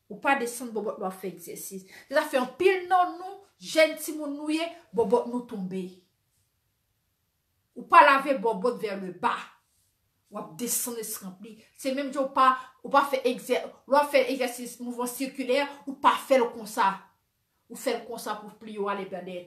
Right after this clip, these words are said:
tèt ou. Pran nou, Polyorganic Care, la référence et la différence.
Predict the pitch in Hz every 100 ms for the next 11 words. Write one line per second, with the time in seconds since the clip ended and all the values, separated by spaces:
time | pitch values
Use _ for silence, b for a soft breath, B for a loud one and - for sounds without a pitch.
0 | - 196 - - _ _ _ _ _ -
1 | - _ _ _ _ _ _ _ _ _
2 | _ _ _ _ _ - 262 247 277 480
3 | - - - - 269 277 254 240 220 -
4 | 190 202 202 240 269 269 262 277 214 190
5 | 185 - 196 160 - -